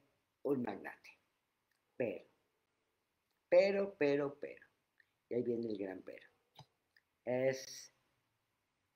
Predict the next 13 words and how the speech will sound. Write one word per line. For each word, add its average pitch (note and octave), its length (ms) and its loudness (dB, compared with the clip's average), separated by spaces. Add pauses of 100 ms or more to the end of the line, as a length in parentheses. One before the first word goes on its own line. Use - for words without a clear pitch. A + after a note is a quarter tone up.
(500)
era B2 200 0
alcohólico. - 500 -8 (460)
Ujú. F3 360 -2 (1300)
Ahorita F#3 360 6
te G#3 140 4
contesto, F#3 1200 6 (340)
y D#3+ 180 6
si D3 1000 10 (300)
Dubi, F#3+ 680 8 (800)
a C3+ 100 4
ver, C3 120 8
bueno, B2+ 300 4
déjame. B2 540 2